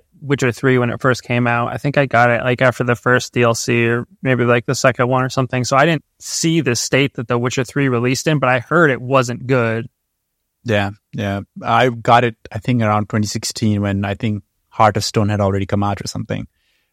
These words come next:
Speaker 2: But yeah, well, we'll see how it goes, right? I mean, we're,
Speaker 1: Yeah.
Speaker 2: we're gonna be here long enough, and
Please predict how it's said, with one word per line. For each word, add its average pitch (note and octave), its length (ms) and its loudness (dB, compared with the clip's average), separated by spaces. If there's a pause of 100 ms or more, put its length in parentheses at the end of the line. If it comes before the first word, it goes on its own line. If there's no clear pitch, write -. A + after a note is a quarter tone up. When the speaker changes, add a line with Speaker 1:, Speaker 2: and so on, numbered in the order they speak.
Speaker 2:
But G2 140 -2
yeah, G#2 120 0 (440)
well, D3 260 4 (480)
we'll C#3 140 0
see D#3 140 0
how C3 160 6
it A2+ 100 0
goes, G#2+ 240 0
right? G#2+ 160 2
I G2+ 60 -2
mean, G2+ 240 -4
we're, A2 280 -2
Speaker 1:
Yeah. C3 140 -2
Speaker 2:
we're A#2+ 80 0
gonna A2+ 140 -4
be G#2 100 -2
here G#2+ 160 0
long G#2+ 300 2
enough, A2 240 -4
and G2+ 200 -4